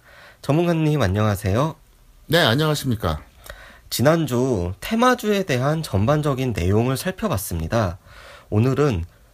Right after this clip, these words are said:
Speaker 1: 조금 더 심도 있게 들어가서 우리나라 주식 시장을 이끌어가는 코스피 사 대 업종과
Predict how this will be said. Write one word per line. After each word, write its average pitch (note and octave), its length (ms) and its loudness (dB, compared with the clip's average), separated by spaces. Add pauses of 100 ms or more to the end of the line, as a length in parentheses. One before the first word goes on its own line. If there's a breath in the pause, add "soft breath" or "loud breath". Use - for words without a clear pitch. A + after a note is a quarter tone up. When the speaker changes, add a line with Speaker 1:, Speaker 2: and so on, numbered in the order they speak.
Speaker 1:
조금 C3+ 380 0
더 G#2 160 2
심도 G3+ 400 -2
있게 B2+ 260 -4
들어가서 A2 760 0 (440 loud breath)
우리나라 C3+ 520 2
주식 - 340 -6
시장을 E3 520 0
이끌어가는 A2+ 720 0 (300 soft breath)
코스피 - 440 -6
사 - 260 -4
대 A3 120 -2
업종과 F#2 720 -2